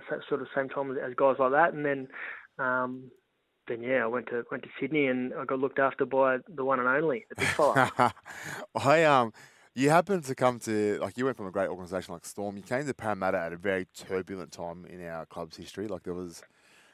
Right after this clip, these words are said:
Speaker 2: you know, there was board changes, coaching changes, um, you know, C E O <laughs> changes, uh, and, you know, I thought that, you know, you were, like, one of the for me, looking back at, at my time at Para,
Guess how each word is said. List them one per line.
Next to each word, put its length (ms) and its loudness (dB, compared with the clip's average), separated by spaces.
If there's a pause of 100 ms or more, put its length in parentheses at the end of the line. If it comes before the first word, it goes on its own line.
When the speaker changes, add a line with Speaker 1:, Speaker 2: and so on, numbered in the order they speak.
(120)
Speaker 2:
you 80 -12
know, 120 0
there 80 2
was 120 -2
board 300 -2
changes, 500 -4
coaching 420 -6
changes, 680 -6
um, 500 -4 (200)
you 80 -16
know, 140 -6 (100)
C 320 -8
E 60 -2
O 120 0
<laughs> 0 -
changes, 640 -8 (520)
uh, 420 4 (960)
and, 420 0 (220)
you 120 -6
know, 180 2
I 20 2
thought 340 -2
that, 240 0 (340)
you 80 -8
know, 40 -2
you 320 -4
were, 100 -2
like, 260 0
one 120 0
of 120 -4
the 320 -2 (380)
for 100 -12
me, 200 -2
looking 200 -8
back 220 -6
at, 120 -12
at 200 -8
my 140 -6
time 340 -8
at 80 -14
Para, 380 -6